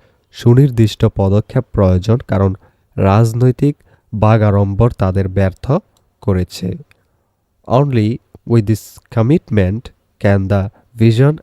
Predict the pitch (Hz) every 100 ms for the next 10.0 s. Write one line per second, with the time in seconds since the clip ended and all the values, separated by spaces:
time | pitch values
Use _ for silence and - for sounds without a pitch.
0 | - 95 95 - 107 113 135 113 127 113
1 | - 101 92 - - - 101 98 101 -
2 | 135 139 107 90 - 117 110 135 123 101
3 | - 92 90 107 143 - _ _ _ 113
4 | 127 123 90 90 95 95 _ _ _ _
5 | - 123 120 110 - 113 107 - 104 101
6 | 135 - - 165 - 113 98 98 160 -
7 | 117 107 104 101 104 101 104 92 107 -
8 | - 120 110 101 107 98 98 - _ _
9 | _ - 123 - 156 - 110 95 92 110